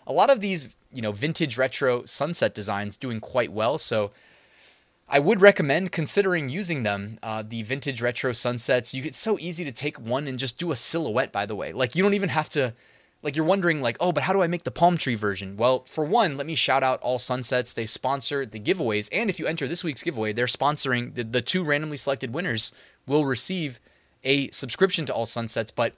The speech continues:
it's, like, three dollars and change to join All Sunsets. So if you can afford that, it's three dollars and change a month, sorry.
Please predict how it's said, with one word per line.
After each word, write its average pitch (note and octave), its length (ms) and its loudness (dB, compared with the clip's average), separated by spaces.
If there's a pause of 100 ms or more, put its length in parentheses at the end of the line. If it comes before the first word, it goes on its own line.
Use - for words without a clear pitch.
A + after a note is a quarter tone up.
it's, - 160 -10
like, E3 160 -10
three C#3+ 180 -6
dollars A2+ 320 -6
and G#2 80 -6
change G#2+ 420 -8 (140)
to A#2 100 -6
join G#2+ 300 -2
All G#2 160 -6
Sunsets. G#2+ 600 0
So - 160 -2
if A2 100 -4
you F3 80 -6
can F3+ 120 -6
afford C#3+ 320 -4
that, C3+ 200 2
it's - 160 -4
three D3 160 -6
dollars C3+ 200 2
and A#2+ 80 -8
change A#2 220 -6
a - 60 -10
month, G2 380 -8
sorry. G#2+ 340 0